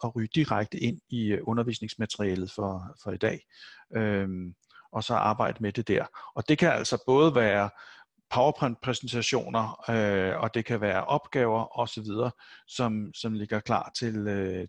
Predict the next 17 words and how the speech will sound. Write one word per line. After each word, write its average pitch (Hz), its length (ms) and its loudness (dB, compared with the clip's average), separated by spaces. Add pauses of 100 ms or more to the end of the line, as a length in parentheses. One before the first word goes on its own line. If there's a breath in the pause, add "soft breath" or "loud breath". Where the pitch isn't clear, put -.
til 113 260 -4
eleven, 107 500 -8
øh, 95 440 -6 (500 loud breath)
herinde 95 340 -6
i. 101 140 -14 (460 loud breath)
Øh, 101 280 -2
så, - 400 0
øh, 104 460 -2 (720)
både 160 240 6
elev 151 300 4
og, 117 180 2
og 107 320 -2
lærer 113 300 4
har 131 460 0
et 117 100 -8
overblik 117 480 -2 (600 soft breath)
over, 113 380 -2